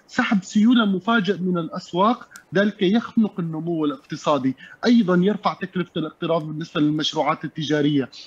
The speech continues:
كل هذه الأمور نضيف إليها التوترات الجيوسياسية، نضيف إليها القلق بنتيجة ال-، ال-، الانكماشات أو، آه، الدخول في مرحلة الركود الفعلي في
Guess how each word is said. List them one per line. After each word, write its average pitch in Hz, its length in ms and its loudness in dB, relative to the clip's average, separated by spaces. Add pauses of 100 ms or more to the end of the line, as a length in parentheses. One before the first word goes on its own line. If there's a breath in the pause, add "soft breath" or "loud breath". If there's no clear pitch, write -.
(260 loud breath)
كل 247 200 4
هذه 233 280 4
الأمور 208 440 2 (280 soft breath)
نضيف 208 280 0
إليها 185 560 -2
التوترات 151 680 -4
الجيوسياسية، 151 840 -2
نضيف 151 380 -2
إليها 175 720 0
القلق 156 500 2 (600 loud breath)
بنتيجة 165 580 0
ال-، 160 440 -2
ال-، 170 200 -6
الانكماشات 160 960 -2 (100)
أو، 202 200 2 (260 loud breath)
آه، 156 260 0
الدخول 160 420 -2
في 185 140 -6
مرحلة 147 400 -4
الركود 156 500 0
الفعلي 156 720 0
في 160 180 -10